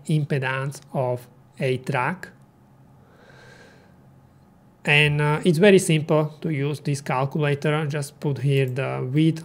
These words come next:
of the track. Yeah. Here you set the thickness of the track.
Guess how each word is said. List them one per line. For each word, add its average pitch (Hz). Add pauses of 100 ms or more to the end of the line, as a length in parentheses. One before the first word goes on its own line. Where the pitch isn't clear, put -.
of 139
the 131
track. 175 (440)
Yeah. 147 (260)
Here 160
you 143
set 139
the 127 (140)
thickness 170 (120)
of 131
the 135 (100)
track. 165